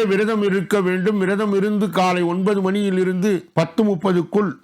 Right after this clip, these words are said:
நவகிரகத்தில் உள்ள ராகு கேது பகவான்களுக்கு பாலபிஷேகம் செய்து வழிபட வேண்டும். இவ்வாறு தொடர்ந்து ஒன்பது சனிக்கிழமைகள் விரதம் இருந்து வழிபட்டார். ஆயில்ய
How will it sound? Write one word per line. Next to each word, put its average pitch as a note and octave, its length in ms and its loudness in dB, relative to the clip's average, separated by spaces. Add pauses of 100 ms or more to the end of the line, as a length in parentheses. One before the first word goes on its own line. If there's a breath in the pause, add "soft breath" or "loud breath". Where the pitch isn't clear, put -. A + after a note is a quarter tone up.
(100)
நவகிரகத்தில் G3+ 720 0
உள்ள F3 240 0
ராகு F#3+ 280 0 (120)
கேது F3 300 0
பகவான்களுக்கு F3 760 0 (140)
பாலபிஷேகம் D#3+ 800 0
செய்து E3+ 300 2
வழிபட D3+ 360 -2
வேண்டும். C3+ 240 -14 (220)
இவ்வாறு A#3 340 2 (140)
தொடர்ந்து B3 360 2 (200)
ஒன்பது A#3 480 2 (440)
சனிக்கிழமைகள் G#3 840 0
விரதம் G3 360 0
இருந்து F#3 320 0 (680)
வழிபட்டார். - 680 -2 (840)
ஆயில்ய C4+ 400 2